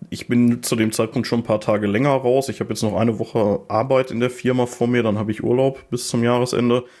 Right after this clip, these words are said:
Ja, es ist, äh, ist irgendwie ein komisches Gefühl, ne? Ich war jetzt nicht so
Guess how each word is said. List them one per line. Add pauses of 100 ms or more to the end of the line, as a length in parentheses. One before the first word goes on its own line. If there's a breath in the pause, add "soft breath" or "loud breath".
(540 loud breath)
Ja,
es
ist,
äh,
ist
irgendwie
ein
komisches
Gefühl,
ne?
Ich
war
jetzt
nicht
so